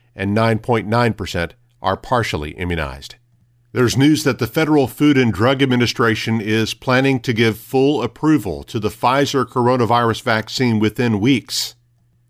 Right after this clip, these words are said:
The report in the New York Times says the F D A has set itself an accelerated deadline of Labor Day to give the shot full approval.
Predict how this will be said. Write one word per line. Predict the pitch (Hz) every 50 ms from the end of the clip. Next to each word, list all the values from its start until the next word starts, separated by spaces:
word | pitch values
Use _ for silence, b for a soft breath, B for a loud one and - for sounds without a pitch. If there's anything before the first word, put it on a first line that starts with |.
| _ -
The | 92
report | 101 104 95 - - 143 135
in | 127 120
the | 117
New | 113 117
York | 127 131 127 120 113 107
Times | - - 135 147 135 101 87 87 87 -
says | - 117 110 107 101 -
the | 110 107 117
F | 131 123 -
D | - 113 110
A | 127 123 110
has | 101 95 90
set | - - 120 107
itself | 107 - - - 113 110 104 -
an | 104
accelerated | 95 87 - - - 143 139 139 135 131 131 120 117 107
deadline | 92 120 127 127 98 92 85 87 90 95
of | 92 82 76
Labor | 85 98 120 151 - 120 92
Day | 80 78 71 69 76 78 -
to | - -
give | 101 107 113 101
the | 101 101
shot | - - 117 104 104 98 -
full | - - 117 113 110 110 -
approval. | 101 - - 120 110 90 67 67 60 -